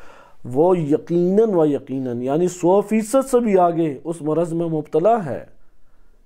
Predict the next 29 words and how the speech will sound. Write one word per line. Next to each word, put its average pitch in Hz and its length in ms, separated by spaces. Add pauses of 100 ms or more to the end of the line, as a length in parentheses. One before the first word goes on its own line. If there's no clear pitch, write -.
(140)
مگر 160 260
یہ 202 120
کہ 196 340 (480)
حوادث 165 500
اس 185 160
کے 180 120
لیے 170 340
اس 165 140
طرح 156 200
سے 156 140
جنم 143 360
لیں 160 200 (560)
کہ 160 80
وہ 175 180
ایک 175 180
جگہ 160 280 (100)
کے 185 60
اوپر 170 320
ہے، 180 140 (360)
ہم 170 160
اثر 196 260
ہیں 202 80
اس 196 200
کے، 208 120
اسی 214 340
کو 185 120
نہیں 170 180
پوچھا 135 260
جاتا، 101 320